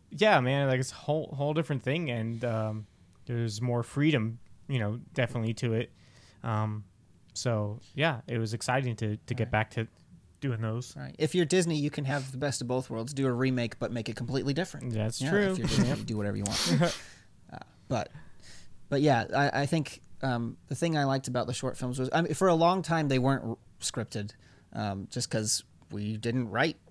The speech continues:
Speaker 2: Um, I didn't even think I liked writing until I tried it. Uh, but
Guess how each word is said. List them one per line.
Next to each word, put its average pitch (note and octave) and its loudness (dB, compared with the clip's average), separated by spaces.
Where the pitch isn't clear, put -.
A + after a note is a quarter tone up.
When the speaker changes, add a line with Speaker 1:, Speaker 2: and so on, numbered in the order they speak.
Speaker 2:
Um, G#2+ -4
I C3 0
didn't D3 4
even C#3 4
think E3 2
I D#3 6
liked D#3 4
writing A2 0
until A2+ -2
I A2 2
tried B2+ 2
it. A2+ -2
Uh, G#2+ -2
but B2+ 2